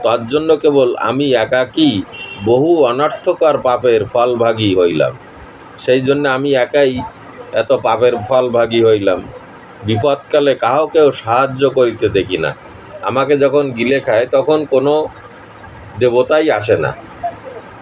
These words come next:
রাহু যখন আমাকে গ্রাস করে দেবতারা স্বচক্ষে প্রত্যক্ষ করিয়াও তাহা অনায়াসে সহ্য করিয়া থাকে, তারা নিজের চোখে দেখেও কিছু করে না।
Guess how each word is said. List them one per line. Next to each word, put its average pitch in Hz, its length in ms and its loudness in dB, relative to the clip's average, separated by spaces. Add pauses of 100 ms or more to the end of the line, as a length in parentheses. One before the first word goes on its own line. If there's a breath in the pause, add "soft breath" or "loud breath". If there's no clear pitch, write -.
(1200)
রাহু 135 480 -2
যখন 143 460 0
আমাকে 135 400 0
গ্রাস 120 400 0
করে 135 280 2
দেবতারা 123 600 2
স্বচক্ষে 135 680 0
প্রত্যক্ষ - 640 -2
করিয়াও 131 640 2 (340)
তাহা 127 280 0
অনায়াসে 135 600 0
সহ্য 110 400 0
করিয়া 87 340 0
থাকে, - 360 -2
তারা 113 260 2 (200)
নিজের 104 420 0
চোখে 127 240 0
দেখেও 107 460 0 (1500)
কিছু 123 200 0
করে 104 280 0
না। 71 220 -6